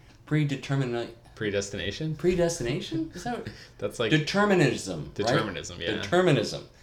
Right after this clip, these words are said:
Speaker 1: I was combining the two.
Speaker 2: <laughs>
Speaker 1: Where everything is already gonna happen.
Speaker 2: Determined.
Speaker 1: That's, yeah, that
Speaker 2: Yeah.
Speaker 1: we are just, yeah. Do you believe in that?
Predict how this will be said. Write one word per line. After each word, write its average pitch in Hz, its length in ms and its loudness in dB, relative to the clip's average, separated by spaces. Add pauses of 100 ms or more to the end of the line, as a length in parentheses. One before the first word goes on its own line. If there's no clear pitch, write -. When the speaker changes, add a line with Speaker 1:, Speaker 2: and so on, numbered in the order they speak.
(120)
Speaker 1:
I 120 100 6
was 120 100 4
combining 117 420 4
the 92 80 -2
two. 78 360 -6 (140)
Speaker 2:
<laughs> - 1200 -16
Speaker 1:
Where 123 180 4
everything 123 400 4
is 101 120 -2
already 110 380 4
gonna 98 180 -2
happen. 101 140 2
Speaker 2:
Determined. 95 340 0
Speaker 1:
That's, 90 240 -6
yeah, 107 300 -2 (140)
that 95 240 -2
Speaker 2:
Yeah. 117 40 -6
Speaker 1:
we 113 220 2
are 101 80 2
just, 95 400 -6
yeah. 78 220 -6 (540)
Do - 300 -12
you 107 60 -4
believe 120 200 2
in 123 80 -2
that? 135 180 -2